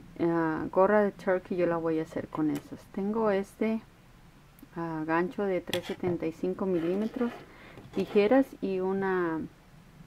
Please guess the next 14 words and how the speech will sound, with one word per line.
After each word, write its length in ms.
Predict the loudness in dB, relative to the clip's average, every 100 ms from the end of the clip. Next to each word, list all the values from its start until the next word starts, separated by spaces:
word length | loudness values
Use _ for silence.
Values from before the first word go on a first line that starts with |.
| -20 -20 -20 -20 -20 -20 -20 -10 -6
aguja 460 | -4 -4 0 0
para, 380 | 2 0 0 -4 -10 -8 -8 -8 -18 -20 -20 -20 -8
para 160 | -6 -4
coser 360 | -6 -4 0 2
en 180 | 2
lana. 240 | 0 -2 -8 -16 -14
Y 340 | -6 -2 -2 0
vamos 300 | -2 -2 -6
a 60 |
comenzar 600 | -4 0 0 0 -2 -2
haciendo 960 | -2 -6 -2 -2 0 -2 -2 -2 -4 -4
nuestra 340 | -4 -4 -4 -4
gorra 300 | 0 0 -2
primero. 400 | -6 -8 -8